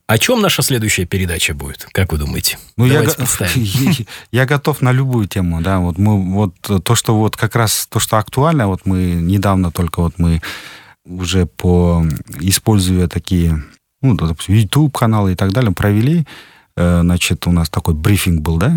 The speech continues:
Speaker 2: э, по, на, на, на тему электронные услуги, электронная торговля. Вот у нас закон вступил в силу об электронной торговле.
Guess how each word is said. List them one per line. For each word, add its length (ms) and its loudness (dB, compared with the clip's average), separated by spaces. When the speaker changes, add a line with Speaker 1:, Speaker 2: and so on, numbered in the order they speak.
Speaker 2:
э, 380 0
по, 100 -2
на, 180 2
на, 360 2
на 160 2
тему 300 2
электронные 500 2
услуги, 560 0
электронная 480 0
торговля. 800 0
Вот 200 0
у 40 0
нас 180 2
закон 360 0
вступил 340 -2
в 80 -2
силу 380 0
об 160 -4
электронной 440 2
торговле. 520 -2